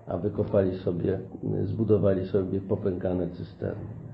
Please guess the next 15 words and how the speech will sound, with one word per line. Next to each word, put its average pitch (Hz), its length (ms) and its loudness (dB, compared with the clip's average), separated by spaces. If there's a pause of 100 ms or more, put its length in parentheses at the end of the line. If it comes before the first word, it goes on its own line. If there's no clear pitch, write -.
(1300)
Modlitwa 165 420 8
jest 143 180 8
odpowiedzią 120 760 4
wiary 147 400 8
na 127 140 6
darmową 123 580 6
obietnicę 120 580 0
zbawienia. 104 720 -2 (1080)
U 113 80 -4
podstaw 160 540 8
musi 143 320 2
być 139 400 2 (340)
wyczucie, 131 680 4
odkrycie, 143 840 4 (800)
e, 101 200 0